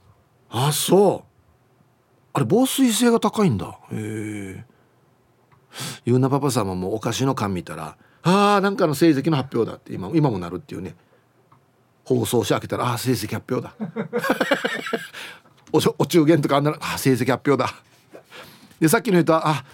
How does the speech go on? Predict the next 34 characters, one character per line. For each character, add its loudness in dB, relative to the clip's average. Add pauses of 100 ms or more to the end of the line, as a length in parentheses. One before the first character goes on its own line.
(120)
ヤ 2
ド 4
カ 2
リ 4
だ」。 -2 (840)
<laughs> -12
何 4
が 4
来 -12
て 6
も 8
ヤ 8
ド 4
カ 2
リ、 4
「あ 4
ー、 6
ヤ 8
ド 2
カ 4
リ -2
だ、 2
中 0
身」。 0 (1600)
ね、 0
呪 4
い。 4
<laughs> -4 (3250)
し 0
げ 8
き 0
ん 4
さ 0
ん。 -10